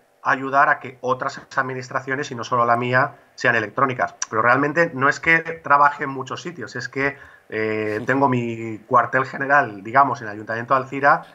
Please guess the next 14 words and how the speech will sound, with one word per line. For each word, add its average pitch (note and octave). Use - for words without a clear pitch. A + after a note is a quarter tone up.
y A#2
luego, B2+
pues B2+
como A2
nosotros B2+
afortunadamente A#2+
estamos, B2
mm, G#2+
la G#2
verdad A2+
es B2+
que A#2
muy B2+
bien, D3